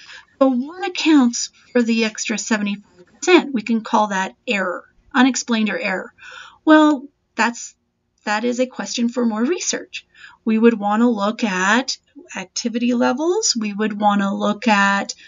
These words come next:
sleep time. We might wanna look at some genetic variables. Um, we might wanna look at, um, different levels of hormones that are thought to control,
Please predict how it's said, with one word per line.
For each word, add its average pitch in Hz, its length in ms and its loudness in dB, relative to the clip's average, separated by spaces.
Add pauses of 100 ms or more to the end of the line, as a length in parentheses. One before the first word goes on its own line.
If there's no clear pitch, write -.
(220)
sleep 233 500 -2
time. 311 420 4
We 247 120 4
might 214 260 -2
wanna 214 320 0
look 220 320 0
at 202 420 0 (260)
some 220 240 2
genetic 196 600 -2
variables. 294 800 2 (400)
Um, 202 460 0
we 226 140 6
might 214 320 2
wanna 214 320 0
look 220 300 0
at, 208 440 2 (140)
um, 196 440 -4
different 240 460 2 (120)
levels 220 440 -2
of 185 100 -6
hormones 277 640 4
that 220 120 -8
are 202 100 -8
thought 214 380 -2
to 233 100 -8
control, 220 840 -4